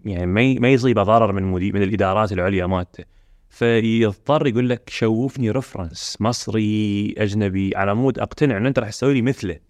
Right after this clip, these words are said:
على مود بيوم الجهات العليا تحاسبني إنه شنو هذا الإنتاج مالتنا، ليش سيء أو ليش زين، راح أقول لك: "بس ستوب،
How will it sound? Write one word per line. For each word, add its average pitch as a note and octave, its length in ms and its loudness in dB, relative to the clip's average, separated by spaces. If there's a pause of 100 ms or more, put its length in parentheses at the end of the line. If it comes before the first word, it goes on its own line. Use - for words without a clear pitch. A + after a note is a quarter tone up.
(680)
على G#2+ 120 0
مود A2+ 120 0
بيوم A#2 280 2
الجهات A2 520 0
العليا B2+ 300 0
تحاسبني A#2 640 0
إنه G2+ 260 0
شنو D3 280 0
هذا G#2+ 100 2
الإنتاج F#2+ 460 -2
مالتنا، F2+ 420 -4 (340)
ليش D#3 320 0
سيء G#2 440 -2 (140)
أو F#2+ 100 -4
ليش D3+ 200 2
زين، A2 460 -2 (500)
راح G2+ 80 -4
أقول G#2+ 160 2
لك: G#2 160 -2
"بس G#2+ 240 -2
ستوب، B2 260 0